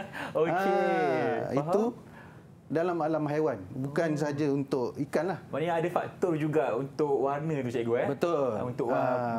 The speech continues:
Speaker 1: haiwan
Speaker 2: bukan.
Speaker 1: betina memilih jantan, eh?
Speaker 2: Ah,
Speaker 1: Ah.
Speaker 2: jadi betina dia tak perlu, ah,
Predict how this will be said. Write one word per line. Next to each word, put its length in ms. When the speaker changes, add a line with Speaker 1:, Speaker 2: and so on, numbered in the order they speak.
Speaker 1:
haiwan 80
Speaker 2:
bukan. 240
Speaker 1:
betina 380
memilih 400
jantan, 420
eh? 80
Speaker 2:
Ah, 80
Speaker 1:
Ah. 1000
Speaker 2:
jadi 240
betina 420
dia 160
tak 240
perlu, 480
ah, 400